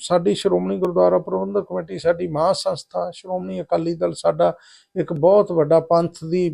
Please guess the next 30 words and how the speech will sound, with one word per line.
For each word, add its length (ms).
ਬਹੁਤ 360
ਵੱਡੀ 260
ਸਾਡੀ 360
ਰਾਜਸੀ 500
ਧਿਰ 280
ਹੈ, 140
ਪੰਥ 320
ਦੀ 220
ਧਿਰ 260
ਹੈ। 140
ਸੋ 240
ਇਸ 340
ਕਰਕੇ 400
ਵਿਚਾਲੜਾ 540
ਰਸਤਾ 400
ਇਹੀ 320
ਹੈ, 140
ਜਿਹੜੇ 280
ਗਲਤ 300
ਫੈਸਲੇ 460
ਇਹਨਾਂ 340
ਨੇ 140
ਲਏ, 240
ਇਹਨਾਂ 240
ਤੋਂ 120
ਕਿਸੇ 260
ਨੇ 120
ਕਰਾਏ 360
ਤਾਂ 180
ਨਹੀਂ, 180